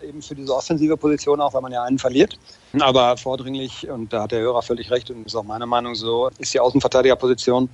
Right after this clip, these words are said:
vielleicht nicht unbedingt aktuell. Das kann man irgendwie gerade noch lösen. Piszczek hat auch vielleicht noch eine gute Saison in sich. Vielleicht ist ein Schmelle dann auch mal wieder, wenn er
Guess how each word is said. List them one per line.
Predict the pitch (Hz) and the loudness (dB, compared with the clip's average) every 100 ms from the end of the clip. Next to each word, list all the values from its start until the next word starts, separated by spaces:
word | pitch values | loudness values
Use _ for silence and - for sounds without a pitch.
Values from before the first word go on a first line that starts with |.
| _ | _
vielleicht | - 135 135 139 | 2 6 6 4
nicht | 151 165 - | 4 2 4
unbedingt | 160 160 139 151 147 | 2 2 4 2 2
aktuell. | 143 - 131 135 165 170 | -6 -2 2 4 6 4
Das | 131 | 0
kann | - | -2
man | 147 | -2
irgendwie | 151 139 | -2 -4
gerade | 127 147 | 0 0
noch | 135 123 | 2 0
lösen. | 131 151 165 151 | 0 0 0 -4
Piszczek | 143 - 147 | -6 -2 -2
hat | 131 | -2
auch | 151 | -8
vielleicht | - 135 | -4 -6
noch | 135 | -4
eine | 123 | -8
gute | 117 139 | -6 -6
Saison | 127 123 135 123 | -6 0 0 2
in | 143 | 4
sich. | 147 170 - - - - - | 6 6 2 -14 -16 -16 -16
Vielleicht | - 143 120 | -4 -2 0
ist | 151 | -2
ein | 127 | -4
Schmelle | - 135 | 0 2
dann | 139 135 | 2 0
auch | 131 | 0
mal | 135 | 0
wieder, | 127 135 131 | 2 4 2
wenn | 123 | 0
er | 131 123 123 120 | -4 -2 0 0